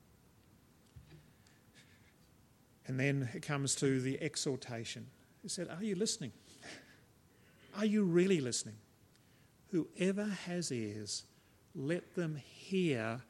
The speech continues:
what the Spirit says to the church." If I have one passionate appeal to make to Saint Matthew's in this season, it is that we hear what the Spirit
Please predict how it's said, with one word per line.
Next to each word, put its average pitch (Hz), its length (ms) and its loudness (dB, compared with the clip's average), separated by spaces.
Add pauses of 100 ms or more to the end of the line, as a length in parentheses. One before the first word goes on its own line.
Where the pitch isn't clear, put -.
(300)
what 131 200 -8
the 127 80 -6
Spirit 151 640 0 (160)
says 120 640 -6 (580)
to 131 120 -4
the 123 120 -4
church." - 500 -8 (1500)
If - 180 -6
I 160 260 -4
have 156 220 -4
one 143 440 -4 (500)
passionate 170 540 -4 (100)
appeal 127 560 -6
to 127 140 -10
make 123 260 -8
to 123 80 -10
Saint - 240 -10
Matthew's 117 520 -8
in 120 160 -8
this 113 120 -6
season, 117 540 -8 (1900)
it 135 140 -2
is 135 180 0
that - 140 -2
we 135 260 2
hear 135 540 2
what 127 280 -6
the 120 100 -4
Spirit 127 580 0